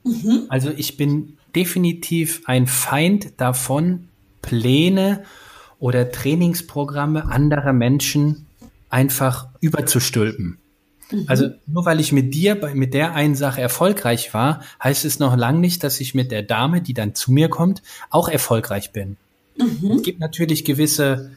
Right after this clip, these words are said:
Speaker 2: sagen wir mal, äh, Gesetzmäßigkeiten, die einfach logisch sind und jeder Fu-, Körper so funktioniert. Das
Speaker 1: Mhm.
Speaker 2: ist klar. Und ich muss das Rad nicht neu erfinden.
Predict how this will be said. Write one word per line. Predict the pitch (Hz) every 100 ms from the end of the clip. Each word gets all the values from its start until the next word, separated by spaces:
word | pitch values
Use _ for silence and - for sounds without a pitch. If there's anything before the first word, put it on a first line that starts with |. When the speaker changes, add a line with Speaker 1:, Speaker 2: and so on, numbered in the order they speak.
| _ _
Speaker 2:
sagen | - 131 147
wir | 139
mal, | 135 127 127 127 123
äh, | 117 110
Gesetzmäßigkeiten, | 120 - 175 175 160 156 156 151 127 135 123 127 135
die | 135
einfach | 123 131 127 123 - -
logisch | 131 147 185 165 -
sind | 143 151
und | 139 127
jeder | 139 147
Fu-, | 135 - -
Körper | 139 135 131
so | 123
funktioniert. | 127 123 113 - 113 143 110 - - _ _ _ - 226
Das | - 214
Speaker 1:
Mhm. |
Speaker 2:
ist | - -
klar. | 139 120 107
Und |
ich | 110
muss | 139 131
das | 127 - 127
Rad | 139 135
nicht | 127
neu | 127 120
erfinden. | 110 - 175 175 110 101